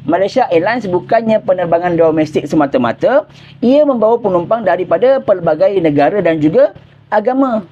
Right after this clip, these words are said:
Dalam penerbangan antarabangsa, minuman beralkohol ni dianggap sebagai standard service, ha, kelas antarabangsa. Jadi, kalau Malaysia Airlines hentikan sepenuhnya hidangan alkohol,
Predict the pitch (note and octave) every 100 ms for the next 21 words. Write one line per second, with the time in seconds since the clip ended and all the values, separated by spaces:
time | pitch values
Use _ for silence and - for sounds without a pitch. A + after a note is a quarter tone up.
0 | _ D4 A3 B3 D4+ C4+ B3+ A3 G#3+ G#3
1 | F#3 F3 F3 D#3+ D3+ D3 B2 A2+ A2 E3
2 | A3+ C4 C#4 B3 - G3 G3 F#3+ A#3 A3
3 | F3 F#3+ - F3+ E3 E3 A#3 C4 - -
4 | - A3+ A#3 A3+ G3+ - G3+ A3+ - -
5 | - B2+ A#2+ - - A#3 A#3 - G3+ G3
6 | G3 F#3 F#3 E3 D3 - - - _ -
7 | G3 A3 G#3 A3+ A#3 A3+ A3 A#3+ G3 G3+
8 | A#3+ G#3+ - D3 F#3+ F#3+ A3+ B3 A#3 G#3+
9 | - G#3 G#3+ A#3 A3+ G3+ F#3 F#3+ F#3+ D#3
10 | D3+ C3 D3 F#3 C4